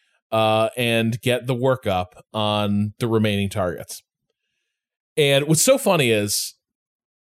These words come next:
so he's gonna meet Felix, this, uh,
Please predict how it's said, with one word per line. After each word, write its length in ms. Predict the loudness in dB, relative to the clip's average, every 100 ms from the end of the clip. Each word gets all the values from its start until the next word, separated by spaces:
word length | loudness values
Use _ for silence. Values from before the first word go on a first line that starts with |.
| _ _
so 140 | 0 2
he's 100 | 2
gonna 180 | 2 2
meet 440 | 2 2 0 -6 _ _ _ _ _ _ _ _ _ -6
Felix, 580 | -2 -2 -2 -6 -8 -8 _ _ _ _ _ _ _ _ _
this, 600 | 0 2 2 -2 -4 -6 -4
uh, 520 | 0 2 0 0